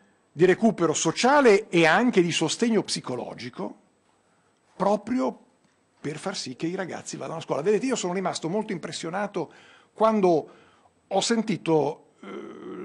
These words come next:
la storia di alcune docenti, una era nel quartiere Zen, un'altra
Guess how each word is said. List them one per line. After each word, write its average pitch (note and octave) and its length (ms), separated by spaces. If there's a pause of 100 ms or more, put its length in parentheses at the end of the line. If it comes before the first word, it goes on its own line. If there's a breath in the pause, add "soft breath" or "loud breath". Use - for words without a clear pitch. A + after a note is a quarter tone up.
(560)
la E3+ 140
storia A3 460
di D#3+ 280
alcune E3 760 (160)
docenti, D3+ 840 (340 soft breath)
una D#3+ 180
era C#3+ 120
nel C#3 100
quartiere C#3+ 440
Zen, D#3 280
un'altra C3+ 580